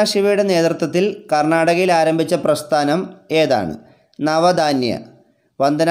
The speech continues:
ശിവയുടെ നേതൃത്വത്തിൽ കർണാടകയിൽ ആരംഭിച്ച ഒരു പരിസ്ഥിതി പ്രസ്ഥാനമാണ് നവധാന്യ. ഇത് ആരംഭിച്ച വർഷം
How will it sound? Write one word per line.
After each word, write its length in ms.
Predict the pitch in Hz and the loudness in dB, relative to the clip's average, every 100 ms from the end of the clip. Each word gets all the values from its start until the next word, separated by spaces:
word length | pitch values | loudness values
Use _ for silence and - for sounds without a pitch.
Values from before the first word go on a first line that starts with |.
| 170 | 0
ശിവയുടെ 300 | 175 165 165 170 | 0 0 0 2
നേതൃത്വത്തിൽ 520 | 156 156 156 139 165 233 - - _ 160 | 2 2 0 -2 -2 -2 -8 -20 _ -2
കർണാടകയിൽ 600 | 160 170 170 175 180 202 - 151 | 0 0 2 2 0 -2 -4 0
ആരംഭിച്ച 440 | 156 156 160 160 175 165 - - 160 | 2 2 0 0 0 0 -2 -6 -2
ഒരു 120 | 165 160 | -2 0
പരിസ്ഥിതി 460 | 147 151 170 170 151 | 0 0 -2 -2 0
പ്രസ്ഥാനമാണ് 680 | 151 151 156 151 151 139 175 214 - - _ 156 | -4 0 0 0 0 0 -2 -4 -12 -20 _ -4
നവധാന്യ. 600 | 175 190 170 139 117 92 - - _ _ _ 175 | 0 2 2 0 -2 -4 -8 -18 _ _ _ -2
ഇത് 100 | 214 - 170 | 0 2 2
ആരംഭിച്ച 340 | 175 175 175 180 | 0 0 0 2
വർഷം 320 | 160 - 185 | 2 0 -2